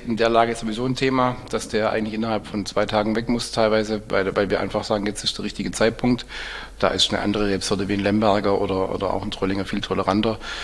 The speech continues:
Ähm, aber tatsächlich ist es so, dass wir eben, wir haben früher immer, ähm, vier Wochen lang geerntet, äh, teilweise auch viereinhalb Wochen.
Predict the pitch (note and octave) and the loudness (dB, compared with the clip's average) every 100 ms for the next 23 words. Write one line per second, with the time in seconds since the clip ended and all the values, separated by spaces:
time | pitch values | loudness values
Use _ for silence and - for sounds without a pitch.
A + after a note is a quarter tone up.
0 | - - - G#2+ G#2 G2+ G2+ G2 G2 - | -10 -12 -4 0 2 2 2 2 0 2
1 | G#2 A2+ A2+ - G#2+ G2 A2 A#2+ A#2 - | 4 4 4 0 0 0 0 -2 -2 -4
2 | B2 - A#2 G#2 G2 G#2 G#2 G#2 G2+ G2 | -4 -2 0 0 -2 -2 0 2 0 0
3 | G2+ F#2 - F#2 F2+ F#2+ F#2+ F#2+ F2+ G#2 | -2 -4 -8 -6 -4 -4 -2 -2 2 4
4 | G#2 G2 F2+ - - F#2+ F#2 - G#2+ G2 | 4 2 -2 -10 -10 -6 -6 -4 -2 -2
5 | G#2 A2 F#2+ F#2+ - A2 A#2+ - - - | 0 0 0 -2 0 0 0 -4 -10 -12
6 | - - - - - G2 G2 G2+ G2+ G2 | -10 -12 -14 -8 -4 -2 0 0 0 0
7 | F#2+ G2 - G2 F#2 G#2 A2+ G#2 G#2+ | 0 -2 -2 0 0 2 2 2 0